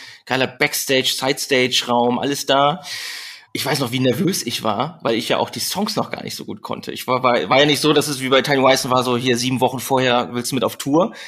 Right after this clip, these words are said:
sondern eher so, "Oh, hier, nächste Woche geht's mit nach Tschechien, äh, kannst du dir mal eben die Songs reinziehen?" Äh, ich so, "Jo."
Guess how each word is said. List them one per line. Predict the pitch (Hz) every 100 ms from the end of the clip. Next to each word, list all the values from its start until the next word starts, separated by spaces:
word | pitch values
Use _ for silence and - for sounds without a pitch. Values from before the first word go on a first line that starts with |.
| -
sondern | - 127 117
eher | 131
so, | 131 104
"Oh, | 139 135
hier, | 147 131
nächste | 123 135
Woche | 131 139
geht's | 123 120
mit | 123 117
nach | 120
Tschechien, | - 143 156 156 120
äh, | 120
kannst | - 123
du | 131
dir |
mal | 123
eben | 113
die | 117
Songs | 131 135
reinziehen?" | 143 139 151 160 214
Äh, | - - - _ _ - -
ich | -
so, | 123
"Jo." | 117 135